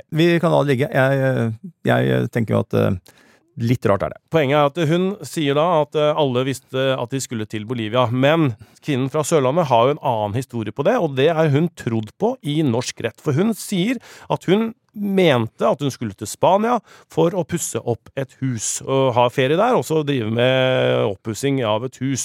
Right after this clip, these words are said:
Speaker 2: og det var det hun fortalte hjemme. Eh, hun visste ikke at hun skulle til Bolivia før hun kom på Gardermoen.
Speaker 1: Og da må det bety at, eh, noen andre har kjøpt billettene.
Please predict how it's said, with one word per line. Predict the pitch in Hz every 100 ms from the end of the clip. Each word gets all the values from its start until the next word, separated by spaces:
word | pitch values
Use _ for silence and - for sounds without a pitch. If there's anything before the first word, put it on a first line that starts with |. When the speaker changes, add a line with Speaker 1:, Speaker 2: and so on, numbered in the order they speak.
| 147
Speaker 2:
og | 131
det |
var | 127 117
det | 104
hun | 107
fortalte | 131 110 98 - 131
hjemme. | 113 110 127 - - -
Eh, | 143 147 147 143
hun | 190
visste | 196 - 190
ikke | - 226
at | - 147 165
hun | 151
skulle | - 117 -
til | 135 131
Bolivia | 139 113 160
før | - - 117
hun | 151
kom | - 104 -
på | 139
Gardermoen. | 135 110 135 - _ -
Speaker 1:
Og | 135
da | 151
må | 170 156 143
det | 131
bety | 143 - 131 120 82 _ -
at, | 139 _ - -
eh, | 156 135 131 135
noen | 139 143 143
andre | 110 120
har | 117
kjøpt | 101 127
billettene. | 101 - 113